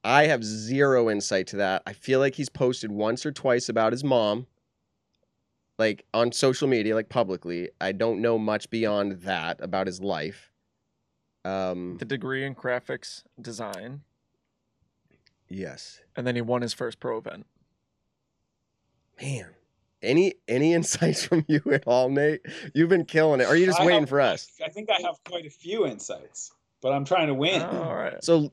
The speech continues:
Speaker 2: I'm
Speaker 1: throw
Speaker 2: gonna,
Speaker 1: us
Speaker 2: I'm gonna
Speaker 1: off.
Speaker 2: go, I'm gonna go
Speaker 3: What do
Speaker 2: with
Speaker 3: I have to t-, what do I t-, what do I have to tell you
Speaker 1: So
Speaker 3: guys?
Speaker 1: throw us off.
Speaker 2: I'm gonna go with he has a degree in graphic designs from Appalachian University.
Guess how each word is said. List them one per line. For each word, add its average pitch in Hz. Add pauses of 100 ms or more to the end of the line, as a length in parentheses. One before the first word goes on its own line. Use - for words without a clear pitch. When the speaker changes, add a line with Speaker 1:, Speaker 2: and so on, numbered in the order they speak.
Speaker 2:
I'm -
Speaker 1:
throw 156
Speaker 2:
gonna, 196
Speaker 1:
us 170
Speaker 2:
I'm 165
gonna 202
Speaker 1:
off. 175
Speaker 2:
go, 190
I'm 147
gonna 165
go 175
Speaker 3:
What 156
do 151
Speaker 2:
with 147
Speaker 3:
I 160
have 165
to 147
t-, -
what 170
do 165
I 147
t-, -
what 165
do -
I 151
have 147
to 135
tell 156
you 160
Speaker 1:
So 120
Speaker 3:
guys? 98
Speaker 1:
throw 127
us 113
off. 92
Speaker 2:
I'm 147
gonna 170
go 170
with 156
he 151
has 139
a 123
degree 139
in 131
graphic 131
designs 127
from 123
Appalachian 131
University. -